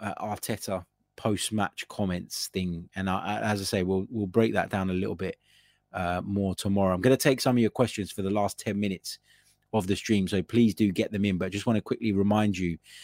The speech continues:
uh, that on Thursday, the twenty-first of April, that's this coming week, uh, if you are based in or around London, you can come and check myself, Tom Canton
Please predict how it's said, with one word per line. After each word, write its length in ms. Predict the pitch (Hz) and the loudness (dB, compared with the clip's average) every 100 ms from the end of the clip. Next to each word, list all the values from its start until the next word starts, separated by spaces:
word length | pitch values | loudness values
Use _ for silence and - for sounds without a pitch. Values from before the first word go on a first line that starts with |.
| - - | -20 -2
uh, 180 | 98 95 | 4 4
that 120 | 90 - | 4 0
on 160 | 104 | 0
Thursday, 720 | 95 - 120 117 104 104 87 - - | -2 6 8 10 8 2 0 -4 -10
the 100 | - | -10
twenty-first 840 | - 117 104 113 107 113 101 - | 0 0 0 -2 -4 -2 -2 -2
of 80 | 98 | -2
April, 340 | 101 104 92 | 0 -2 -4
that's 360 | 85 85 - - | -4 -4 -8 -4
this 260 | 107 98 - | 0 0 -2
coming 420 | - 101 92 90 | -6 -2 -2 0
week, 360 | 90 82 - - - - - - | -2 -2 -6 -10 -16 -20 -16 -2
uh, 100 | 90 | 0
if 160 | 113 - | 0 4
you 160 | 107 | 10
are 260 | 139 143 117 - | 12 12 10 4
based 320 | 120 107 - | 2 2 0
in 240 | 131 120 123 | 2 2 2
or 280 | - 110 104 | 0 4 6
around 320 | 117 113 104 | 8 6 6
London, 360 | 110 113 120 120 - - _ | 6 6 2 -2 -14 -20 _
you 120 | 113 | -2
can 140 | 110 113 | 2 4
come 280 | 139 127 123 | 6 6 4
and 180 | 107 | 0
check 300 | - - - | 2 4 4
myself, 720 | 110 104 - - 139 135 - - | 2 0 2 8 8 8 2 -8
Tom 260 | - 131 123 | 0 2 2
Canton 560 | - 139 135 147 139 | 2 4 4 2 0